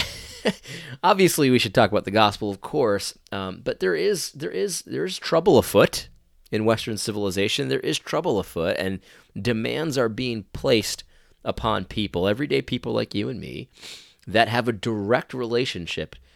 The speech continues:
to our requirements and our duties before God. You know, we're supposed to be fearing God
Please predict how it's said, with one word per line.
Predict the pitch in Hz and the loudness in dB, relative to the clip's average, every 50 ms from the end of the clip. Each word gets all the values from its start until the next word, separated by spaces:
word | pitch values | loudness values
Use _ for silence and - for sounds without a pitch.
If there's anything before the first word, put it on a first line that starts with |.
| _ _ _ _ | _ _ _ _
to | - - 117 107 | -6 -2 -2 0
our | - 104 101 95 | 2 2 2 2
requirements | 92 95 - - - - 120 117 117 107 98 95 90 82 - | 0 -2 -4 -2 0 2 2 2 2 0 0 -2 -4 -4 -6
and | - 117 95 90 | -6 -4 -4 -4
our | 87 85 | -4 -6
duties | 80 78 - 104 104 92 85 80 78 78 | -6 -6 -4 -4 -2 -2 -4 -4 -6 -6
before | 80 - 87 80 - - 85 80 82 | -6 -6 -6 -4 -6 -6 -6 -6 -6
God. | 82 85 123 139 135 90 71 71 76 | -4 -2 0 0 0 0 -2 -4 -6
You | 85 | -6
know, | 92 95 | -4 -4
we're | 98 - 240 | -4 -2 -4
supposed | - 285 - 254 254 196 | -4 -4 -4 -4 -6 -4
to | - 170 | -4 -4
be | 139 131 | -4 -6
fearing | - - - - 127 139 139 135 127 113 | -6 -6 -6 -4 -2 -2 0 -2 -2 -2
God | 98 107 104 104 101 101 98 95 | 0 2 2 2 2 2 0 -2